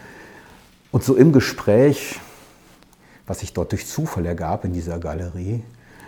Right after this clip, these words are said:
ähm, kamen wir so ins Gespräch und seine Frage war, „Was machst denn du so eigentlich? Wie bist denn du so unterwegs?“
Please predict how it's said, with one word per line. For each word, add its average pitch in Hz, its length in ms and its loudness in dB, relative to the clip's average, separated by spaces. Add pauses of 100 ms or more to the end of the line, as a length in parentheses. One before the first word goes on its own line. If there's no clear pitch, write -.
(380)
ähm, 92 540 -4
kamen - 340 -4
wir 101 80 0
so 101 140 -2
ins 104 160 -6
Gespräch 98 680 -6
und 90 220 -10
seine 95 220 -6
Frage 95 360 -4
war, 104 120 -4
„Was 131 180 -8
machst 165 280 -8
denn 151 100 -4
du 156 140 -2
so 95 220 -4
eigentlich? - 680 -14 (100)
Wie - 60 -14
bist 127 240 -10
denn 135 80 -2
du 135 100 -2
so 120 120 -4
unterwegs?“ 98 760 -8